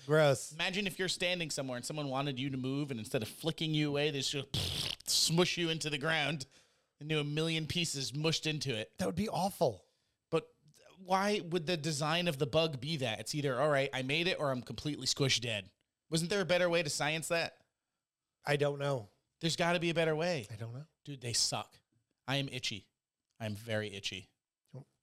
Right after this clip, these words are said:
Speaker 2: Not there. No, lower, lower, lower. Not low enough.
Speaker 1: That's actually, uh, that's actually exactly what my wife does.
Speaker 2: Dude, they're terrible. They're terrible. Why? Wh-,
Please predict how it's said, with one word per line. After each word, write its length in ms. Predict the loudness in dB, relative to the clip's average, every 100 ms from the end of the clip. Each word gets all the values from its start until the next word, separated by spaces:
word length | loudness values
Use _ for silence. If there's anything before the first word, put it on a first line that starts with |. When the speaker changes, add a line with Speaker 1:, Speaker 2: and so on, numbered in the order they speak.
| _ _ _ _ _ _ _ _
Speaker 2:
Not 200 | -10 -8
there. 340 | -6 -8 -8 -14 _ _ _ _ -8
No, 160 | -6 -6
lower, 400 | -10 -10 -8 -10 -12 _
lower, 560 | -20 -20 -20 -8 -6 -6 _ _ _
lower. 720 | -20 -20 -20 -20 -10 -8 -8 -12 _ _ _ _ _ _ _ _ _ _ _ -20
Not 320 | -14 -10 -8
low 180 | -8 -6
enough. 360 | -8 -8 -12 _ _ _
Speaker 1:
That's 180 | 0 2
actually, 460 | 0 2 2 4 2
uh, 100 | 4
that's 180 | 2 2
actually 280 | 0 2 0
exactly 720 | 2 2 2 0 -6 -6 -10 _
what 320 | -2 -2 0
my 140 | -2 0
wife 260 | 0 -2
does. 340 | -6 -8 -12 -14 -16
Speaker 2:
Dude, 140 | -10
they're 100 | -8
terrible. 560 | 0 4 4 2 -4 -8 -2
They're 120 | 2
terrible. 600 | 4 8 10 10 8 2 -4 _ 0
Why? 440 | 2 4 0 -6 _
Wh-, 60 | -12